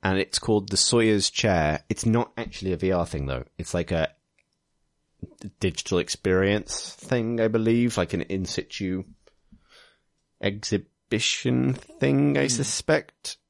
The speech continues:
Speaker 1: I will put a link in the show notes, but the Sawyer's Chair is the thing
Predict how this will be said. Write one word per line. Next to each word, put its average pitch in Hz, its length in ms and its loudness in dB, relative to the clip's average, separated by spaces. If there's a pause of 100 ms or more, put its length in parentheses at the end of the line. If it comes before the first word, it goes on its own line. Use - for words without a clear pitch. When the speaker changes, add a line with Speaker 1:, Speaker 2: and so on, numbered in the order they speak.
(760)
Speaker 1:
I 117 80 4
will 107 80 4
put 110 140 0
a 107 40 4
link 104 160 2
in 104 60 2
the 98 60 0
show 90 160 0
notes, - 320 -4 (120)
but - 180 0
the 95 100 -6
Sawyer's 87 380 0
Chair 73 340 -2
is 78 200 -8
the 87 100 -6
thing 76 300 -4